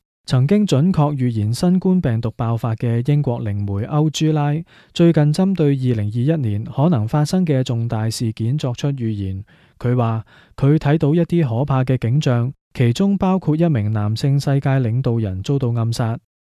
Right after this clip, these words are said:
現年三十五歲嘅歐朱拉嚟自倫敦南部，係一名前世回溯治療師，亦都係催眠師、占星師同埋通靈師。據講，佢仲係細路仔嘅時候就擁有通靈能力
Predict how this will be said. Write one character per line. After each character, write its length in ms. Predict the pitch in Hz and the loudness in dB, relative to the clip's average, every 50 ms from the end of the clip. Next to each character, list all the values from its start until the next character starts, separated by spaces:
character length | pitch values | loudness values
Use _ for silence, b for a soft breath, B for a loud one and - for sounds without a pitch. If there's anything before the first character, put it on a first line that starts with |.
| _ _ _ - | _ _ _ 2
現 160 | 143 147 143 | 2 4 4
年 200 | 127 110 107 110 | 4 4 2 2
三 240 | - 190 185 190 190 | 2 2 2 2 2
十 100 | - - | 2 0
五 240 | 117 - 117 113 120 | -2 -2 -2 -2 0
歲 160 | 127 - 120 | 0 0 0
嘅 140 | 120 123 131 | 0 0 0
歐 200 | 143 151 151 151 | 0 2 2 2
朱 180 | 143 - 151 147 | 2 2 2 2
拉 260 | 151 151 147 143 143 | 4 4 4 2 2
嚟 280 | 147 147 123 107 110 113 | 0 0 0 -2 -2 -2
自 240 | - 131 127 131 | 0 0 2 2
倫 220 | 127 120 104 104 120 | 2 2 0 -2 0
敦 220 | - 175 180 180 | 0 0 2 2
南 260 | 156 110 98 95 101 | 0 0 -2 -4 -4
部， 320 | 107 123 113 110 117 131 b b b b b b | -2 -2 -2 -2 -2 -4 b b b b b b
係 180 | - 127 123 127 | 0 0 2 4
一 120 | 147 160 | 4 4
名 240 | 160 135 107 107 110 | 4 2 2 0 -2
前 280 | - - 123 113 117 | -4 -4 -2 -2 -2
世 220 | 123 - 165 151 151 143 | 0 0 0 2 0 0
回 200 | 123 107 107 110 | 0 -2 -4 -2
溯 220 | - 143 135 135 - | -2 -2 -2 -2 -2
治 180 | - - 123 120 | -2 -2 -2 0
療 140 | 110 104 101 | 0 -2 -2
師， 360 | 104 - - 175 170 175 190 - _ _ - | -2 0 2 2 2 2 0 -4 _ _ -8
亦 100 | 131 117 | -6 -4
都 180 | - - 151 | -2 0 0
係 200 | 131 127 113 113 | 0 0 -2 -2
催 200 | - - 156 151 | -2 0 2 2
眠 200 | 147 123 98 98 | 2 2 0 -2
師、 340 | 98 - - 156 151 160 - _ _ _ | -2 0 0 2 2 2 0 _ _ _
占 200 | - 156 151 156 | -2 0 0 2
星 200 | - 160 147 151 | 2 0 0 0
師 280 | 143 - - 147 147 147 | 0 0 0 0 0 0
同 140 | - 113 | -2 -4
埋 160 | 98 95 104 110 | -4 -4 -4 -4
通 180 | - 143 143 | -2 -2 0
靈 120 | 135 104 95 | 0 -2 -2
師。 400 | 101 - - 151 151 160 165 - b b b b b b b | -4 -2 0 0 0 0 0 -4 b b b b b b b
據 100 | b 170 175 | b 4 4
講， 240 | 156 147 143 175 202 | 6 4 2 2 2
佢 220 | 180 147 143 143 | 2 4 4 4
仲 180 | 139 - 123 120 | 4 2 0 0
係 160 | 113 120 117 | 0 0 0
細 220 | 120 - 143 135 | 0 0 0 2
路 160 | 135 123 117 120 | 2 2 2 0
仔 100 | - 110 123 147 | -2 -2 -2 0
嘅 120 | 143 127 | -2 -2
時 220 | - - 107 104 | -2 -2 -4 -4
候 280 | 107 117 113 117 123 - _ | -2 -2 -2 -4 -6 -6 _
就 220 | - 131 117 120 120 | -4 -2 -2 0 0
擁 180 | 120 120 151 | 0 0 0
有 220 | 160 135 123 135 139 | 0 0 0 0 0
通 240 | - 170 170 165 | 0 0 0 2
靈 120 | 143 104 101 104 | 0 0 -2 -2
能 200 | 104 101 101 107 113 | -4 -2 -2 -2 -4
力 120 | 113 139 | -4 -6